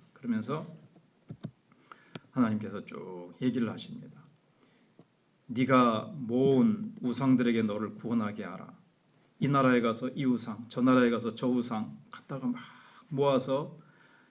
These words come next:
예루살렘 성전 안에다가 온갖 우상들을 쫙 진열해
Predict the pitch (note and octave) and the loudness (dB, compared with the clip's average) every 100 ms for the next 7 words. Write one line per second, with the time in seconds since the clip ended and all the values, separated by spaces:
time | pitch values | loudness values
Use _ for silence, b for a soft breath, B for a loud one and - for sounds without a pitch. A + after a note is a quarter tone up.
0 | b B2 D3 D3 C#3+ C3+ C3 B2+ C3 C#3 | b 4 4 2 2 0 2 2 4 4
1 | B2+ B2 A2+ G#2 A2+ G#2+ A2 B2 C3+ D#3 | 4 4 2 -2 -4 -4 -2 -2 2 0
2 | D#3+ - - _ _ _ _ _ _ _ | 0 -8 -20 _ _ _ _ _ _ _
3 | _ C#3+ B2+ C3 B2+ B2 A#2 - B B | _ -8 0 2 2 0 -4 -10 B B
4 | B B - C#3+ C3+ C3 A#2+ | B B -6 -2 2 4 2